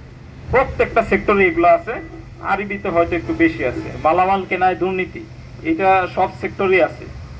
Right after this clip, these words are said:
বাংলাদেশের এই আরবি প্রতিষ্ঠানটা একটু বেশি আছে। এই বেশিটা কেন আছে? শুধুমাত্র এই সার্ভিস কোডের জন্য।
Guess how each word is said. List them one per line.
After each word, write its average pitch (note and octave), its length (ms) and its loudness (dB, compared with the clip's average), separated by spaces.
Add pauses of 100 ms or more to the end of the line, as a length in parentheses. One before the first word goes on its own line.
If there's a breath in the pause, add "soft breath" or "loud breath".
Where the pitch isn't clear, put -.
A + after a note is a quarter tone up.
(640)
বাংলাদেশের E3+ 600 0
এই G3+ 100 2
আরবি F#3 360 2
প্রতিষ্ঠানটা G3 800 -2 (240)
একটু E3+ 180 -2
বেশি F3+ 340 2
আছে। C3 220 -6 (100)
এই D#3+ 140 6
বেশিটা G3+ 360 2
কেন G#3 260 2
আছে? A3+ 500 0 (200)
শুধুমাত্র A3+ 420 -8
এই G#3+ 60 -6
সার্ভিস F3+ 360 0
কোডের E3+ 260 4
জন্য। A#2+ 280 -6